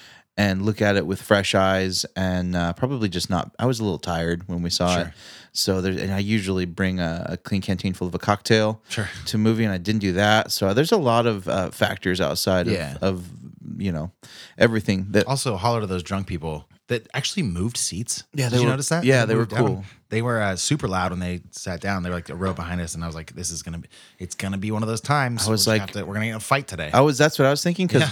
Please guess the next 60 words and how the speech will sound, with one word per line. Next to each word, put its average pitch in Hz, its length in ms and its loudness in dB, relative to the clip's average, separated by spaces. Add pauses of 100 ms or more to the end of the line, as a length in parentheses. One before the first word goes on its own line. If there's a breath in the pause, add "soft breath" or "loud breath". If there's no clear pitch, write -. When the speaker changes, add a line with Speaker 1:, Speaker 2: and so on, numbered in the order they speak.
Speaker 1:
drunk 123 240 4
dudes 135 220 0
like 113 120 2
to 104 60 -4
fight 98 320 2
Speaker 2:
They 143 140 2
do 151 220 0
like 208 180 2
Speaker 1:
at 104 80 4
Speaker 2:
to - 60 0
fight, 107 40 2
Speaker 1:
movies. 131 420 4
Speaker 2:
especially, 131 380 2 (260 loud breath)
and, 110 200 -4
like, 110 200 -2
stereotyping 113 720 0
that 101 200 -2
kind 104 220 -4
of 98 120 -6
drunk 98 220 -4
guy. 117 260 -2 (120)
Like, 113 260 -4
his 107 200 -2
girl 107 340 -4
is 120 120 -2
there, 127 240 -2 (200 loud breath)
and, 110 140 -6
like, 104 180 -4
if - 160 -12
we 110 140 -2
say 113 200 -2
something, 113 220 -4
he's 98 80 -6
like, 98 80 -8
"What'd 131 180 0
you 175 40 0
say 175 160 2
to 165 80 0
my 156 120 0
girlfriend?" 147 360 -4
Like, 98 300 -6 (440 soft breath)
"All 110 60 -4
right, 82 160 -4
dude. 71 240 -12 (200)
Speaker 1:
Yeah. 82 140 -2
Speaker 2:
Just - 280 -8
get 123 180 -6
out - 20 -14
outta 85 200 -10
here." 76 100 -12
And 104 140 -4
he, 110 100 -2
they 104 100 -4
ended 120 120 -2
up 113 60 -2
moving 113 200 -2
to, 110 60 -2
like, 104 160 -4
the - 80 -8
front 95 400 -6